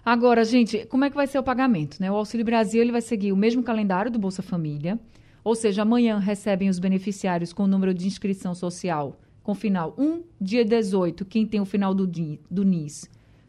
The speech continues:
dois, e assim sucessivamente até o dia trinta de novembro.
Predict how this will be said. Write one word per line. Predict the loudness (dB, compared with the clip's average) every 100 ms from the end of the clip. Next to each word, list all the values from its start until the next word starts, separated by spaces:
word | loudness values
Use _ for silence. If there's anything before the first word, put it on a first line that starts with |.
| -2
dois, | 4 6 4 2 -6 -20 -20 -12 -2
e | -2
assim | 0 -4
sucessivamente | -4 -4 -6 -4 0 4 4 4 4
até | 2 2 0
o | 0
dia | -2 -2 -2 -6 -20 -20 -4
trinta | 2 2 2 -2 -4 -8 _ _
de | -2 2
novembro. | 2 2 2 0 0 -2 -8